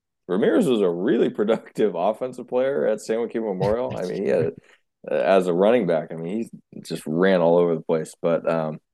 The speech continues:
yeah, we'll love that he's gonna get to hopefully fill in a defensive back. And, yeah, like we said, getting these local guys to stay home is, is important for, um, you know, building,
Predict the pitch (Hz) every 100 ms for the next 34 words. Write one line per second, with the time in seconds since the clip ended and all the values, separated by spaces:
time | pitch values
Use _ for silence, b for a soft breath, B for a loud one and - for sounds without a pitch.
0 | _ 92 92 - - - 90 87 85 92
1 | 95 101 98 95 92 - 101 95 95 -
2 | 92 - b b b b _ _ _ _
3 | _ 113 123 127 120 - 117 110 117 95
4 | 104 110 95 85 87 95 101 98 92 85
5 | 85 - 85 82 82 85 87 85 - 85
6 | 80 - _ 87 - - 101 104 104 98
7 | 98 90 90 95 - 95 90 90 - -
8 | 92 85 85 87 90 85 80 - 87 85
9 | 82 90 85 82 80 82 80 78 - 82
10 | 80 80 80 - 82 85 - 85 82 82
11 | 80 80